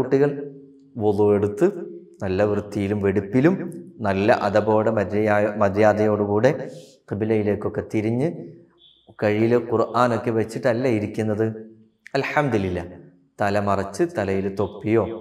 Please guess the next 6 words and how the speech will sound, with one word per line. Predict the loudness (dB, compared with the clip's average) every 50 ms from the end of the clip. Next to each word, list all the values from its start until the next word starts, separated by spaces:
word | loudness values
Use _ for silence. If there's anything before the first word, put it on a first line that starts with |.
| -12 -12 -14
സ്കാർഫോ | -12 -6 -4 -2 0 0 0 -2 -2 -2 -4 -4 -4 -8
ഒക്കെ | -6 -4 -4 -2 -2
വെച്ചിട്ട് | -4 -4 -6 -8 -6 -2 -2 -2 -2 -2 -4 -10 -14 -18 -20 -18 _ -6 -4 0 2
ആണ് | 4 4 4 4 2 0 -2 -8 -12 -14 -10 -6 -4
നമ്മൾ | -2 0 0 0 0
ഇരിക്കുന്നത്. | -2 -4 -6 -6 -4 -4 -4 -6 -10